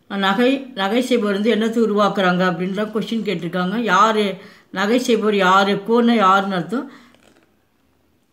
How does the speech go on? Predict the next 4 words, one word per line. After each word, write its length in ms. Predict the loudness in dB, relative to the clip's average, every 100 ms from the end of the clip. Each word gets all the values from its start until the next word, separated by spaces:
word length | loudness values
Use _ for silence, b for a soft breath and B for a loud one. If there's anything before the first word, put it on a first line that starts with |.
| _ _ _ _ _ -12
அஹ், 120 | -10 -2
சோனார், 380 | 0 2 2 0 -2
Shonar 340 | -2 0 2 2
option 480 | 2 0 -4 -4